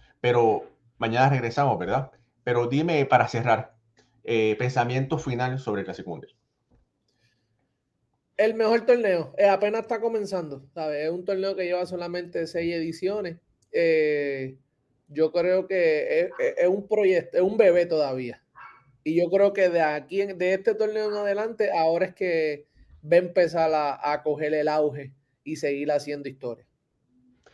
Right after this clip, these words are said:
Speaker 1: Mira, estoy, estoy de acuerdo contigo. Yo creo que el Clásico Mundial va a regresar en el veinte veintiséis, ya lo dijeron.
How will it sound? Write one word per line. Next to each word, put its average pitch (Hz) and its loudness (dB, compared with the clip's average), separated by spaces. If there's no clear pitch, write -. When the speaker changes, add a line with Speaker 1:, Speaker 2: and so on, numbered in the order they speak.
Speaker 1:
Mira, 143 10
estoy, 127 2
estoy 123 -2
de 151 2
acuerdo 151 2
contigo. 156 0
Yo 120 0
creo 131 -2
que 135 -4
el 120 -6
Clásico 123 -4
Mundial 123 -4
va 110 8
a 117 6
regresar 117 0
en 110 0
el 104 -4
veinte 107 -4
veintiséis, 117 -4
ya 104 2
lo 104 0
dijeron. 95 -4